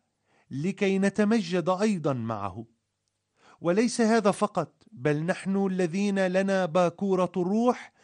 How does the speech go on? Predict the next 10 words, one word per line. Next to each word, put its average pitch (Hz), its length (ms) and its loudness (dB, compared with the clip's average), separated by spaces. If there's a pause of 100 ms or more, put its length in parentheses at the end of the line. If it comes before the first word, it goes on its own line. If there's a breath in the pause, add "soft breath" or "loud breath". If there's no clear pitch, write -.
(280 soft breath)
نحن 185 280 -6
أنفسنا 185 960 -2 (100)
أيضًا 196 320 2
نئن 190 640 -2
في 208 300 -4
أنفسنا 160 640 -6 (400 soft breath)
متوقعين 190 840 -2
التبني 196 680 -2 (320)
فداء 156 640 0
أجسادنا. 104 760 -10